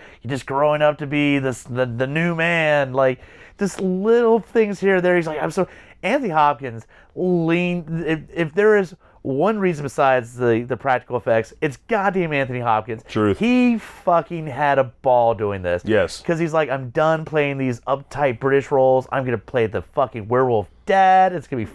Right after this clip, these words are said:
Speaker 1: fucking awesome."
Speaker 2: <laughs>
Speaker 1: He just loved the shit out of it, man.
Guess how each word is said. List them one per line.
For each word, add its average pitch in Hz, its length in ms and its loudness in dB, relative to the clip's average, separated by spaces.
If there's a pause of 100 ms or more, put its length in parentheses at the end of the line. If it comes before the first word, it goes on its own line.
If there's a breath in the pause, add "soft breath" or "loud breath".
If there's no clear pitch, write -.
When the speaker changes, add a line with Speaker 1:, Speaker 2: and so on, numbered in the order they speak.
(100)
Speaker 1:
fucking 120 360 -4 (120)
awesome." 175 420 0 (160)
Speaker 2:
<laughs> - 160 -6
Speaker 1:
He 226 80 0
just 233 180 0
loved 190 380 2
the 160 120 -2
shit 226 420 -2
out 143 200 4
of 101 100 -6
it, 98 140 -6
man. 101 360 0